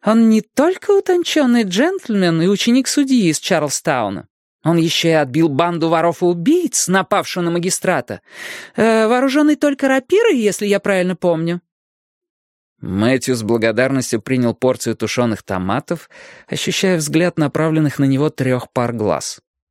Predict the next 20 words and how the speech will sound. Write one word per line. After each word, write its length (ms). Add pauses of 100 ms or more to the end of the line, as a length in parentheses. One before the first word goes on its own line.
(420)
Самый 480
подходящий 680
был 180
момент 420
объяснить, 540 (380)
что 200
банда 380
состояла 500
из 100
хулигана, 760
старой 400
корги 380
и 40
сумасшедшего 640
пьяницы. 720 (680)
Но 260
произнеслись 760
совсем 380
другие 300
слова. 420